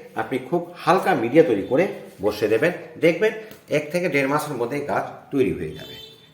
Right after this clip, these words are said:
ছোট্ট একটা পটে বসাবেন, বড় পটে বসাবেন না, কারণ জল দিলে অতিরিক্ত জল হয়ে গেলে পচন হয়ে যেতে পারে, কারণ অত্যন্ত নরম কাণ্ডের গাছ। আগেই বলেছি,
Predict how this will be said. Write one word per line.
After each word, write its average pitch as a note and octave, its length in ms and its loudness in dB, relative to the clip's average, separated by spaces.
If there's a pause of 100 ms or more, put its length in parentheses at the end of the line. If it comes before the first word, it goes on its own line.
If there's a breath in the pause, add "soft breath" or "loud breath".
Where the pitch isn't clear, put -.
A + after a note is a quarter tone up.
ছোট্ট - 220 -4
একটা F#3+ 260 0
পটে G2 200 4
বসাবেন, A#2 440 0
বড় A#2 240 4
পটে G#2+ 160 0
বসাবেন F#2 260 -2
না, D3+ 60 2
কারণ C#3 240 0
জল A2+ 220 4
দিলে A2 120 -4
অতিরিক্ত A2+ 340 -4
জল G2 200 0
হয়ে G2+ 80 -4
গেলে D3 200 0
পচন E3+ 280 0
হয়ে E2+ 120 -8
যেতে E2 140 -10
পারে, F2 200 -4 (280 loud breath)
কারণ E3 160 4
অত্যন্ত B3 400 0
নরম D#3 400 6
কাণ্ডের A2 240 0
গাছ। C#3+ 380 2
আগেই A#2+ 180 4
বলেছি, D3 420 -2